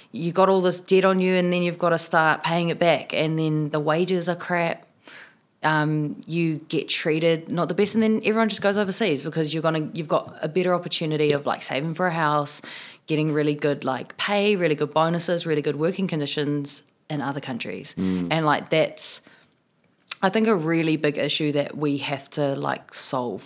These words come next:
Speaker 2: Mm.
Speaker 1: Otherwise, we're screwed, 'cause we need people building the houses. You know,
Speaker 2: Mm.
Speaker 1: we need people building the new transport infrastructure. You know, we need people building all that stuff. And I think covid's really, again, shown us, like,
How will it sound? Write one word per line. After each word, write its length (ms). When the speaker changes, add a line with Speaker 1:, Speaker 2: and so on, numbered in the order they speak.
Speaker 2:
Mm. 120
Speaker 1:
Otherwise, 460
we're 120
screwed, 420
'cause 340
we 240
need 400
people 460
building 600
the 80
houses. 540
You 60
know, 140
Speaker 2:
Mm. 20
Speaker 1:
we 120
need 380
people 260
building 580
the 520
new 300
transport 460
infrastructure. 680
You 80
know, 120
we 120
need 260
people 220
building 380
all 100
that 160
stuff. 460
And 400
I 60
think 320
covid's 400
really, 400
again, 320
shown 340
us, 240
like, 220